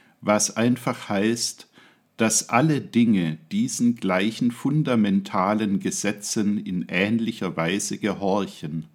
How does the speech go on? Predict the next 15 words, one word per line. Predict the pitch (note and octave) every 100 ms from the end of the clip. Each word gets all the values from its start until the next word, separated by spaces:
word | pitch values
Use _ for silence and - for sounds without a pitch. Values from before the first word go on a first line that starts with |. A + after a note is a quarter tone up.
| _ - - _ _
dass | - G2+ - -
alle | A#2 E3 D#3
unter | - A#2 A#2+ A#2
der | A2+ G2
Herrschaft | G2 G2+ A#2 - B2+ G#2+ - - - -
des | F#2+ -
kosmischen | - A#2 - - A#2 - F#2+ D#2+
Lebens | F2 A2+ A#2+ A#2 A#2 -
stehen | - G3 G2 G2+ G#2 F#3+ F#2+ _ - - - _
und | A#2+ G#2 - -
all | A2+ C3+ D3+
die | A#2 A2+
möglichen | G#2 A2+ A#2+ A2+ A2 G2+ F#2
Variationen | F#2 G2 F2 F2 - - F#2 A2 A#2 G2+ E2
durchlaufen, | F#2+ F2 D#2+ - F2 F#2+ A2 - G#2 G2+ -